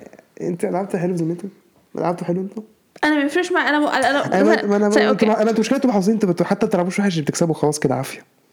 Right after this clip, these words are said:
Speaker 2: <laughs> طب انت متضايق من حظنا ليه؟ انا قلت من الاول خلاص، انا قلت اوكي انتوا كنتوا بتلعبوا احسن، انتوا كنتوا كويسين، بس احنا كسبنا في الاخر.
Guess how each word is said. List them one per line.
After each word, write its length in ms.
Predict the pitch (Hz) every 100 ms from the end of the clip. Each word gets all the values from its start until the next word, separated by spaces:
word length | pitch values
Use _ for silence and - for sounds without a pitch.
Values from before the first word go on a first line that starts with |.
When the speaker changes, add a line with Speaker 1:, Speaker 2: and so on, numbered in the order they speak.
| _ _ _ -
Speaker 2:
<laughs> 720 | 320 - - - - - -
طب 60 | -
انت 160 | 294 320
متضايق 280 | 269 294
من 100 | 285
حظنا 360 | 285 262 269 269
ليه؟ 120 | 262 294 302
انا 140 | 330
قلت 140 | 359 359
من 60 | 277
الاول 200 | 285 302
خلاص، 220 | 220 247
انا 100 | 254
قلت 140 | 269
اوكي 200 | 269 - 254 277
انتوا 160 | 285
كنتوا 80 | 285
بتلعبوا 280 | 285 262 262
احسن، 200 | 285 311
انتوا 180 | 285 302
كنتوا 180 | 277
كويسين، 420 | 269 254 254 294 339 - - -
بس 120 | 285 370
احنا 120 | 381
كسبنا 300 | 370 370 359
في 100 | 349
الاخر. 300 | 349 -